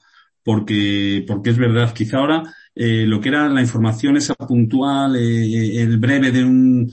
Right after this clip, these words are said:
de un diario escrito, de un periódico escrito, ese ya no tiene sentido. La gente considera que esa información le llega ya por redes sociales. Aquí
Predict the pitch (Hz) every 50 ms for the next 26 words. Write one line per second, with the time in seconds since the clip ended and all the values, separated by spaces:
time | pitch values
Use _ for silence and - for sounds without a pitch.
0 | - - - - - 110 120 123 127 127 127 123 120 120 113 113 131 127 123 127
1 | 120 113 - - 139 127 123 120 120 123 120 113 120 120 120 120 117 117 120 113
2 | 113 - - 123 127 120 127 127 127 123 - - - - 127 120 151 135 139 139
3 | 127 131 123 113 - 123 113 110 117 127 120 107 107 107 123 117 127 123 131 127
4 | 120 - 120 123 127 123 131 131 123 - _ - - _ _ _ - 120 113 107
5 | 107 107 107 107 110 104 139 123 - 127 120 123 117 113 113 131 127 120 113 110
6 | 120 117 117 120 120 117 117 107 107 113 117 113 - 110 110 - 110 107 110 113
7 | 113 - 113 107 - 139 147 151 -